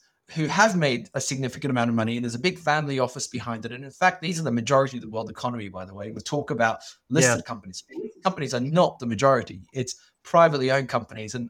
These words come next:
Speaker 1: of which family companies are the biggest chunk in terms of total volume of that sector. Well, I think for that,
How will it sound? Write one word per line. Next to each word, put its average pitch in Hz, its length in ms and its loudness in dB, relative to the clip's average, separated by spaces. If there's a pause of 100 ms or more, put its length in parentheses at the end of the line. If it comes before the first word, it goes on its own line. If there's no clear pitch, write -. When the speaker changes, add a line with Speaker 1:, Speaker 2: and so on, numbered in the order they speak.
(120)
Speaker 1:
of 117 180 -6
which - 360 -2 (260)
family 147 540 2
companies 117 520 -4
are - 80 -4
the 117 80 -2
biggest 110 400 0
chunk - 440 -4 (340)
in 120 120 -6
terms 123 320 0
of 104 160 -8
total 120 460 -4 (160)
volume 113 440 0 (120)
of 110 160 -8
that 113 180 -4
sector. 156 460 -2 (720)
Well, 170 340 8
I 151 80 4
think 190 220 0
for 147 80 -2
that, 143 460 2